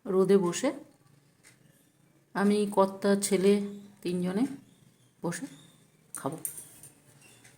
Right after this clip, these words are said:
তোমরাও খেও কিন্তু। দুপুরে যে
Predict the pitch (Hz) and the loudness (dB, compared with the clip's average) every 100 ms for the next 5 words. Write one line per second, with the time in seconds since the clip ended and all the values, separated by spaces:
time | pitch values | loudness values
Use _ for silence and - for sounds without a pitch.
0 | - - _ _ _ _ - - - - | -18 -18 _ _ _ _ -20 -20 -20 -20
1 | _ _ _ - 214 233 233 - 233 240 | _ _ _ -2 2 2 2 4 4 6
2 | 233 214 208 202 - - - - - - | 4 4 2 0 -2 -18 -20 -20 -20 -20
3 | _ - - - _ - _ _ - - | _ -20 -20 -20 _ -20 _ _ -20 -20
4 | - - - - - - _ _ _ _ | -20 -20 -20 -20 -20 -20 _ _ _ _
5 | _ _ _ _ _ _ - - - _ | _ _ _ _ _ _ -12 -12 -16 _
6 | _ _ _ _ - 320 196 202 233 240 | _ _ _ _ -4 -2 0 -2 0 4
7 | 220 | 6